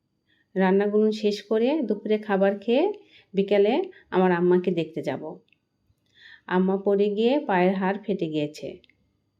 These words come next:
ব্যান্ডেজ করে দিয়েছে। জয়েরিয়ার পরীক্ষার কারণে আম্মাকে খুব বেশি সময় দিতে পারি নাই, তাই আজকে একটু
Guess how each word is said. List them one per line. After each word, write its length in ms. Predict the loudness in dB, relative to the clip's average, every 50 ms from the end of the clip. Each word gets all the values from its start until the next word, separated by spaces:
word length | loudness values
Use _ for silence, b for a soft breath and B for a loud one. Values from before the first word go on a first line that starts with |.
| _ _ _ _ _ _ _ _ _ _ -6
ব্যান্ডেজ 340 | -2 0 0 0 -2 -2 -6
করে 200 | -6 -4 -2 -2 0
দিয়েছে। 400 | 0 0 0 0 -2 -6 -10 -10 -10 -10 -14 _ _ _ _ _ -8
জয়েরিয়ার 460 | -2 0 2 2 4 4 2 2 2 2
পরীক্ষার 360 | 0 -2 -2 -2 -4 -4 -2 0
কারণে 300 | 0 2 2 2 2 0 0 0 0
আম্মাকে 380 | 0 2 0 0 0 -2 -4 -4 -4 -4 -4
খুব 160 | -6 -6 -4 -2 -2
বেশি 280 | -2 -2 -2 -2 0 0 0 0 -2 B B B B B B B B B -12
সময় 380 | -2 0 2 4 4 4 4
দিতে 300 | 4 4 2 0 0 0 0 0 -2 B B B B B B
পারি 240 | 0 2 2 2 2 0 0
নাই, 140 | 0 -2 -4 -6 -10 -18 -20 -20 -20 _ _ _ _ _ _ _ -20 _ _ _ _ _ _ _ _ _ _ _ b b b b b b b
তাই 160 | -4 0 0 2 2 2
আজকে 200 | -2 -2 0 2 2
একটু 220 | 2 2 2 0